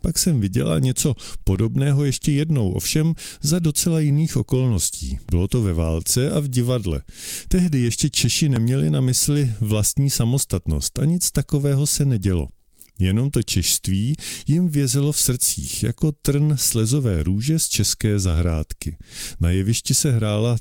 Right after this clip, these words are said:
Tylova fidlovačka, věc celkem naivní, stará a nezábavná, ale pak najednou začali zpívat Kde domov můj.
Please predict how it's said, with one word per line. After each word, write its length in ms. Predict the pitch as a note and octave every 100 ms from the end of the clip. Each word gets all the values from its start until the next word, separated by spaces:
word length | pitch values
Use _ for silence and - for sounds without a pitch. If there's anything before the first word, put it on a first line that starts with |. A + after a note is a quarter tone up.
| -
Tylova 400 | G#2+ G2+ A2+ B2+
fidlovačka, 840 | - C3 C#3 A2 E2+ - - D2
věc 300 | F#2 C3+ F#3
celkem 500 | - F3 E3 E3 B2+
naivní, 580 | F2 F2+ F#2+ G2 B2+ D3+
stará 500 | - - G#2+ A2+ B2
a 120 | A#2+
nezábavná, 840 | A#2 G#2 G#2+ A#2+ G#2+ E2+ D#2+ D2+ C#2 - - - -
ale 180 | E2+ G2+
pak 220 | D3 -
najednou 580 | G2+ F2+ F#2 B2+ E3+ F3+
začali 460 | E3 D3 D#3+ D#3
zpívat 480 | C#3+ - C3 C#3 C#3+
Kde 240 | C3 A#2
domov 400 | A2+ A#2 A#2 -
můj. 360 | G#2+ F2+ E2 D#2